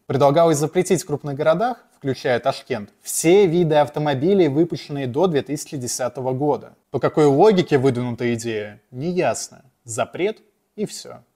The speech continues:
Следом поступило предложение от президента, которое получилось еще более жестким,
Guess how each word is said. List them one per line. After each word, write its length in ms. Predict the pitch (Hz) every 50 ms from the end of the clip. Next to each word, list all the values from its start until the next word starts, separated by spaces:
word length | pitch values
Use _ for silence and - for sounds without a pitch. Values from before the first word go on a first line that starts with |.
| _ _ _ -
Следом 580 | - - - 135 117 127 175 190 156 120 101
поступило 460 | - 117 - - 117 - 151 156 151 139
предложение 540 | 147 127 131 139 135 120 143 165 160 143
от 120 | 131 - -
президента, 720 | 127 139 120 139 135 151 180 151 123 110 - - - - _ -
которое 260 | 127 110 - 180 190
получилось 420 | 180 - 156 147 - 175 175 - -
еще 220 | 147 - - 143
более 300 | 131 147 151 139 139 131
жестким, 640 | 113 107 107 135 127 113 - - _ - 120 -